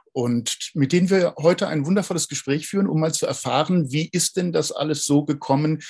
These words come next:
wie es jetzt für euch beide ist. Also ich möchte noch einmal sagen, hallo an alle Teilnehmer.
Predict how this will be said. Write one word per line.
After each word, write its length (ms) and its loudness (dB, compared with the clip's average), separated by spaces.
wie 140 0
es 180 4
jetzt 380 0
für 200 0
euch 320 -4
beide 300 -4
ist. 340 -8
Also 280 -4
ich 160 -2
möchte 240 2
noch 160 2
einmal 260 0
sagen, 360 0
hallo 540 2
an 140 -2
alle 280 -4
Teilnehmer. 840 4